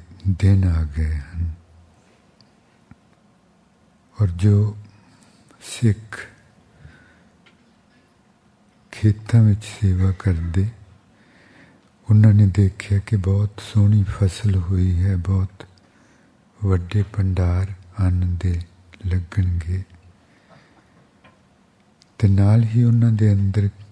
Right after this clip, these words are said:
ਖਿਆਲ ਆਇਆ ਕਿ ਕਈ ਲੋਕ ਧਰਮਸ਼ਾਲਾ ਵਿੱਚ ਰਹਿੰਦੇ ਇੱਥੇ ਮਹਾਰਾਜ ਜੀ ਹੋਰਾਂ ਕੋਲ, ਤੋ ਐਵੇਂ ਛੋਟੀ ਮੋਟੀ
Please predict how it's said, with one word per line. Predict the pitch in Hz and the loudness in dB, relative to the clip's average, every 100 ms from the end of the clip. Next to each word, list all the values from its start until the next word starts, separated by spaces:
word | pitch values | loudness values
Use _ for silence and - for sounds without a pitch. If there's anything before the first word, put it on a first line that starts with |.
| _ | _
ਖਿਆਲ | - 104 98 98 95 | -4 0 0 0 0
ਆਇਆ | 92 92 95 110 - - _ _ _ _ _ _ _ _ _ _ - | 0 0 -2 -4 -10 -20 _ _ _ _ _ _ _ _ _ _ -4
ਕਿ | 107 - | -4 0
ਕਈ | 110 110 | 2 4
ਲੋਕ | 110 107 107 107 107 - - - _ _ _ _ _ _ _ _ _ _ _ _ _ _ _ _ _ _ _ | 4 4 2 0 -8 -18 -20 -20 _ _ _ _ _ _ _ _ _ _ _ _ _ _ _ _ _ _ _
ਧਰਮਸ਼ਾਲਾ | 104 95 95 90 - 98 92 92 92 | 2 2 2 0 -2 0 2 0 0
ਵਿੱਚ | 92 92 - | -2 -4 -4
ਰਹਿੰਦੇ | 90 92 95 95 92 92 117 180 - _ _ _ _ _ _ _ _ _ _ 101 | -2 2 2 0 0 -2 -2 -6 -12 _ _ _ _ _ _ _ _ _ _ -10
ਇੱਥੇ | - - 98 92 | -10 -6 -2 2
ਮਹਾਰਾਜ | 95 92 98 85 | 2 2 -2 -4
ਜੀ | 92 | -4
ਹੋਰਾਂ | 90 90 90 87 | -4 -2 -4 -4
ਕੋਲ, | - 101 101 - - - - - - - _ _ _ - | -4 -4 -4 -10 -20 -20 -20 -20 -20 -20 _ _ _ 2
ਤੋ | 120 | 4
ਐਵੇਂ | 123 123 123 | 6 4 2
ਛੋਟੀ | - 120 110 - 113 | 0 -2 -2 -2 -2
ਮੋਟੀ | 117 110 - 120 | 0 0 -2 -4